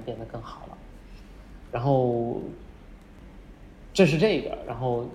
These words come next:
这个当然都还是在公司的范畴内。然后脱离公司的范畴内呢，希望扮演好，不是扮演，希望成为好自己每一个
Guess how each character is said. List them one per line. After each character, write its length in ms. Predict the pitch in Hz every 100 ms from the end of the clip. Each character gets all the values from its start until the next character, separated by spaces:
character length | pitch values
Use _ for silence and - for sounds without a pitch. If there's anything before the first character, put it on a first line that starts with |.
| -
这 160 | - 160
个 60 | 139
当 140 | 147
然 140 | 143
都 160 | 147 147
还 240 | 147 113
是 100 | 123
在 160 | 165 143
公 200 | 131 160
司 160 | - 175
的 80 |
范 200 | 135 127 120
畴 200 | - 113
内。 180 | 127 - - - - - -
然 100 | 123
后 80 | 127
脱 160 | 202
离 140 | 170 135
公 100 | 143
司 140 | 147
的 80 | 139
范 180 | 151 135
畴 200 | 127 123
内 160 | 135
呢， 180 | 123 120 - - - - - - - - - -
希 200 | - 240
望 140 | 202
扮 160 | 226 170
演 140 | 160
好， 240 | 147 - - - - - -
不 80 |
是 100 | 175
扮 200 | 214 285
演， 180 | 214 - -
希 200 | - 233
望 260 | 240 190 - - - - -
成 320 | - 143 185
为 140 | 170
好 180 | 165 131
自 140 | 120 147
己 140 | 127
每 160 | 127 117
一 140 | 113
个 260 | 123 139